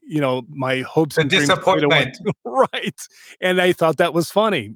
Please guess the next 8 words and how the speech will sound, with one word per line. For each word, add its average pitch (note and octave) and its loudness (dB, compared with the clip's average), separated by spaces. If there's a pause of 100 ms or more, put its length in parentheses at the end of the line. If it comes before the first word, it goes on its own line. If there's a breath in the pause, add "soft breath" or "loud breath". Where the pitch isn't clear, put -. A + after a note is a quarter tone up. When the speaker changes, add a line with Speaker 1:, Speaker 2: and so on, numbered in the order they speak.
Speaker 1:
which D#3+ -6
it F#3+ 0
was. F#3 0
And D3 -2 (260 loud breath)
so A#3+ 0
anyway, E3 0
they E3+ 2
had D#3+ 0